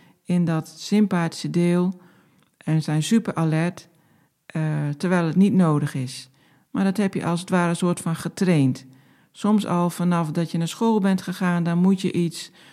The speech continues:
wordt er iets van je verwacht. Er komen hier wel mensen die zeggen van, "Nou, vanaf het moment dat ik naar school ging, ging alles mis."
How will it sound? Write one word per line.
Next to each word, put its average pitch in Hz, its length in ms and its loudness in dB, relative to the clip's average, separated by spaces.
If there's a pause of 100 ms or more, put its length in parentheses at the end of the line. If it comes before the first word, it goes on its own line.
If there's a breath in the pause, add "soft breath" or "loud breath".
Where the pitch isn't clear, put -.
(120 loud breath)
wordt 185 180 0
er 196 100 -4
iets 185 260 0
van 175 180 0
je 170 80 2
verwacht. 170 680 -4 (560 soft breath)
Er 196 100 -8
komen 202 340 4
hier 190 200 6
wel 180 140 2
mensen 190 340 2
die 175 100 -2
zeggen 185 340 0
van, 170 220 0
"Nou, 170 200 0
vanaf 180 260 0
het 175 120 -4
moment 190 360 6
dat 202 120 2
ik 175 100 -2
naar 165 120 -2
school 240 360 0
ging, 233 440 2 (420 loud breath)
ging 214 260 0
alles 190 300 2
mis." 135 440 0